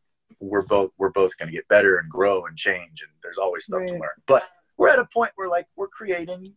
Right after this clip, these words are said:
Speaker 1: you know, we're proud and confident with our work. I can do an audition now and, and kind of wing it, and it's gonna turn out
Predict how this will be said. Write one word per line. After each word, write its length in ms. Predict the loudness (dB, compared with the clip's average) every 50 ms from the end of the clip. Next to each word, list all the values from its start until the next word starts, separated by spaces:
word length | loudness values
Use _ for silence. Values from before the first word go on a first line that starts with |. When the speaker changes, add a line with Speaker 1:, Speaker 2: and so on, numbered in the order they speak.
| _ -10
Speaker 1:
you 100 | -4 0
know, 200 | 0 0 0 0
we're 180 | -6 -12 -12
proud 420 | -6 0 2 4 6 6 4 2 0
and 120 | -4 -6
confident 440 | -4 -4 -4 -4 -6 -10 -14 -12 -10
with 120 | -8 -6
our 180 | -4 -4 -4 -4
work. 300 | -6 -6 -6 -8 -10 _ _ _ _ _ _ _ _ _ _ _ _ _ -10
I 120 | -8 -8 -6
can 160 | -8 -8 -6
do 160 | -4 -2 -2
an 80 | 2 2
audition 500 | 2 2 0 -2 -8 -8 -8 -10 -10 -6
now 400 | -6 -4 -4 -4 -4 -6 -6 -8 -10
and, 240 | -12 -12 -12 -14 -16 _ -10
and 240 | -8 -6 -6 -8 -8 _ -4
kind 280 | -2 -2 -2 -2 -4
of 120 | -4 -2 0
wing 240 | 0 0 0 0
it, 160 | -4 -6 -6 _ -6
and 80 | -4 -4
it's 160 | -4 -4 -4
gonna 200 | -4 -2 -2 -2
turn 220 | -2 -2 0 4
out 300 | 6 6 6 4 2 -2